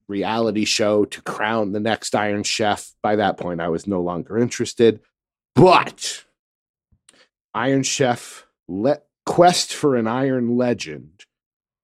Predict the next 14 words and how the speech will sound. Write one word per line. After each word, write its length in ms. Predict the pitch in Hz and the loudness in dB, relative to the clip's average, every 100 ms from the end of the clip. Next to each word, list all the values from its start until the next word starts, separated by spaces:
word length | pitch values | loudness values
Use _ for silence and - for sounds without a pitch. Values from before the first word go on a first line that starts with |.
| - | -8
uh, 240 | 98 87 - | -6 -4 -6
is 200 | 95 98 | -6 0
leaving 400 | 127 214 196 135 | 2 4 4 2
the 80 | |
Food 280 | - 117 95 | -2 -4 -4
Network 520 | 92 80 78 82 - - | -6 -10 -10 -12 -12 -10
and 180 | 95 95 | -10 -6
making 320 | 104 - 110 | -8 -6 -8
its 180 | 95 - | -10 -6
way 320 | 90 85 82 | -4 -4 -6
to 480 | - - 156 151 139 _ | -10 0 4 4 2 _
Netflix. 720 | 107 95 - - 92 90 - - | -8 -6 -8 -12 -10 -8 -8 -4
Alton 340 | 90 - 95 | -4 -4 -8
Brown 600 | 87 127 156 147 135 135 | -2 2 4 4 4 2